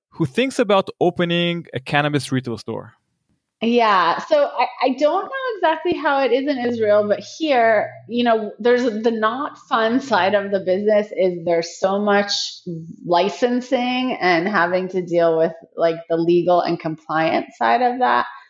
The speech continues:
Speaker 2: And I think, so it's really important to get a handle on that either before you're opening your first store or, um, you know, to have somebody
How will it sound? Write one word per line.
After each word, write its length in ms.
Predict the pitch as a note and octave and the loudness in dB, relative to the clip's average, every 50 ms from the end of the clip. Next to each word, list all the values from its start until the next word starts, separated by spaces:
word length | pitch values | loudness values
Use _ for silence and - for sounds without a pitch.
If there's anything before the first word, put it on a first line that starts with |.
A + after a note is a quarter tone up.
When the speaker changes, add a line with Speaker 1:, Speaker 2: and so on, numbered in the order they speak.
| _ _ _ _ _ _ _ | _ _ _ _ _ _ _
Speaker 2:
And 140 | F#3+ G#3+ G#3+ | 0 2 2
I 80 | G3+ | 2
think, 400 | G3+ G#3 A#3+ A#3+ A#3 A3+ - - - _ _ | 2 2 0 -2 -2 -6 -8 -14 -20 _ _
so 220 | - - A3+ F#3 | -2 0 0 2
it's 280 | G#2 - G#3 G3+ - G3+ G3 G3 | 2 0 0 0 -2 -8 -6 -4
really 380 | A3 A#3 A#3+ B3 C4 C4+ C4 - | 0 2 2 2 2 2 0 0
important 800 | A3+ B3 A#3 - - - G#3 G#3 D3+ - A3 A#3 A#3+ - - - - | -2 -4 -4 -6 -4 0 0 2 2 2 0 0 0 -2 -6 -6 -6
to 160 | G#3+ F3+ E3+ | -6 -6 -2
get 300 | - F3+ F3 F3 - - | 0 0 0 2 0 0
a 40 | F3+ | -2
handle 440 | D#3 F3 F3 E3+ E3+ F3 F3+ G3 | -2 -2 0 0 0 0 2 2
on 240 | A3 A#3 A#3 A3+ A#3+ | 2 2 2 0 0
that 300 | B3 B3 A#3+ A#3+ A#3+ - - - - | 0 0 2 2 0 -2 -4 -6 -4
either 320 | F#3+ F#3 F3+ F3+ F3 E3+ E3 | -2 0 2 2 0 0 -2
before 340 | E3+ E3+ - - F3+ F3+ F3+ | -6 -10 -6 -2 0 2 2
you're 240 | F3 F3 D#3 - | 2 2 0 2
opening 440 | C3 E3+ F3 F3 F#3 F3+ F3 F3 F3 | 0 -2 -2 -2 -6 -4 -4 -2 -2
your 120 | E3+ E3 E3 - - | -2 -2 -4 -4 -4
first 260 | F#3 F3+ F#3 F#3 - | -4 -4 -4 -4 -10
store 500 | - - G3 G3 F#3+ F#3+ F#3+ G3 F#3+ - - _ _ _ _ _ _ _ _ _ | -6 -2 -2 0 2 2 2 0 -2 -6 -14 _ _ _ _ _ _ _ _ _
or, 580 | - F3 E3+ E3+ E3 D#3+ D#3+ D#3+ D#3 - - | 0 2 2 4 4 4 4 4 2 2 2
um, 420 | D#3 D#3 D3 C3 A#2 G#2 B2+ C#3 - - _ | 0 0 2 0 -2 -4 -8 -12 -14 -10 _
you 120 | F3 F3+ | -2 -2
know, 200 | F3 D3+ D3+ D#3 D#3 | 0 0 0 -2 -2
to 80 | - | -6
have 400 | F3+ D#3+ - E3+ D#3 D#3+ D#3+ D#3 | -10 -4 -2 0 0 0 0 -2
somebody 560 | - - D#3 D3+ D#3 D#3 D3+ D3 D3+ C#3+ C3+ | -4 -4 -4 -2 -2 -2 -2 -2 -4 -6 -8